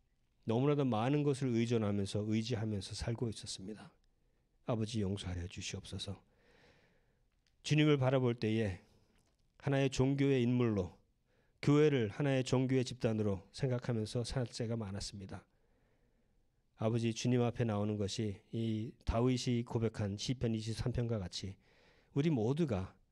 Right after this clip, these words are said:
절대 주님만으로서 만족하는 삶, 주님 안에서 안식을 취하는 삶, 영원히 소생되는 삶, 내가 걸을 때에 아무 것도 걱정 안 하는 삶,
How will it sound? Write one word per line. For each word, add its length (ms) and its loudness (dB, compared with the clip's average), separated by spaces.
절대 520 2
주님만으로서 1300 4
만족하는 560 -2
삶, 300 -8
주님 300 4
안에서 340 4
안식을 760 2
취하는 520 0
삶, 360 -8
영원히 380 6
소생되는 680 4
삶, 340 -6
내가 260 4
걸을 300 4
때에 240 2
아무 320 4
것도 420 4
걱정 440 0
안 80 2
하는 220 2
삶, 300 -6